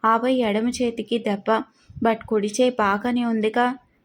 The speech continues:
దగ్గరికంటే ఇంత దగ్గరికి అంటూ కీర్తి నడుం పట్టుకొని దగ్గరకు లాక్కున్నాడు. అంతే, కీర్తి గుండె వేగం పెరుగుతూ పోయింది.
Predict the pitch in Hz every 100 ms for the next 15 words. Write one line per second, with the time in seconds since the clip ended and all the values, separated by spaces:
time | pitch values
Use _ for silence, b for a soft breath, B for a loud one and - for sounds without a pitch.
0 | - 202 - 240 233 208 208 254 294 -
1 | 220 214 220 208 220 220 208 - - 220
2 | 226 214 226 233 208 208 247 226 196 214
3 | 226 220 - 214 208 220 240 208 208 226
4 | 226 214 208 214 208 202 208 208 B B
5 | B B 226 214 208 233 226 - _ 247
6 | 226 220 247 - 220 214 226 220 202 226
7 | 226 220 208 226 233 233 226 226 220 214
8 | 208 208